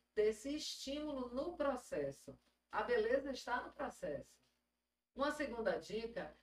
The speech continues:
é estimular nossos filhos a reflexões metacognitivas, ou seja, reflexões que estimulem essa mentalidade de crescimento. Por exemplo,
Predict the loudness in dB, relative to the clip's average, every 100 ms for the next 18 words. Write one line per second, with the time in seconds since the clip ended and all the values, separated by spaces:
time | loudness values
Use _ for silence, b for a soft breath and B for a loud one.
0 | _ 2 2 2 -2 0 2 2 0 -6
1 | -12 -10 -4 -2 -2 -4 -8 -4 -2 0
2 | -2 -2 -2 -2 -6 -6 -4 -6 -10 -10
3 | -4 0 0 0 0 0 0 -4 -6 -8
4 | -4 -4 -4 -6 0 4 4 2 -2 -2
5 | -8 b b -2 -2 2 0 0 -6 -8
6 | -6 -6 -4 -4 -4 -2 0 2 0 -4
7 | B -4 0 0 -2 -6 0 2 2 2
8 | 2 0 -6 -2 0 0 -4 -4 -4 -6
9 | -16 _ _ 6 8 8 6 0 -4 -4
10 | -8